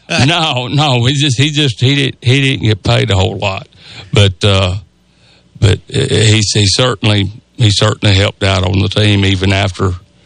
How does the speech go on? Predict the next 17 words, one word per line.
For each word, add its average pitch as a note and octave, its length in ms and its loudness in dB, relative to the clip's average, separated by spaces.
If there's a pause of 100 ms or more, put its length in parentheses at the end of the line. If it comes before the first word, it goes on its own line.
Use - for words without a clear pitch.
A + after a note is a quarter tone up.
(520)
uh, F#2 400 2
he G#2 180 0
was F#2+ 120 0
a F#2 80 -2
full-time F#2 500 -2
employee, F#2 720 -2 (560)
and G2 140 4
always G#2 320 0
been G2 180 0
a F#2 60 0
friend G2 380 0
of F#2 100 -6
the F#2 80 -10
families F#2+ 580 0
and F2+ 100 0
everything, F#2+ 540 0
and A2+ 180 -4